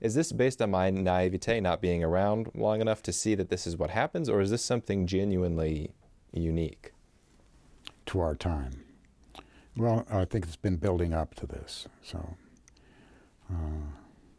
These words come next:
Speaker 2: since the late sixties, the late sixties is when I, when it got started. The late sti-, sixties were very much characterized by antics, <laughs> as you say, by protest and rebellion, and sort of, uh, lack of conformity,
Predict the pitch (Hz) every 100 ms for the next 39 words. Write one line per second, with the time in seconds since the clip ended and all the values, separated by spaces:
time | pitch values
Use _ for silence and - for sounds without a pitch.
0 | _ - - 139 120 - 82 82 80 -
1 | - - - 85 - - 82 80 - 85
2 | - 71 76 69 73 73 78 - - -
3 | 80 78 80 - - 87 82 82 - -
4 | - - 95 98 - - 113 - 117 -
5 | - 87 - 85 90 90 85 - 87 82
6 | - 80 76 - 76 71 101 92 - -
7 | - - - 113 - 98 - 92 - -
8 | _ - - - - - 87 - 98 -
9 | 87 87 - 82 78 87 85 82 80 85
10 | - _ _ - - - - 98 90 87
11 | 76 - - - 85 82 - _ _ _
12 | - _ - - - 90 80 80 101 101
13 | 117 98 - 92 - 110 98 92 - 90
14 | 90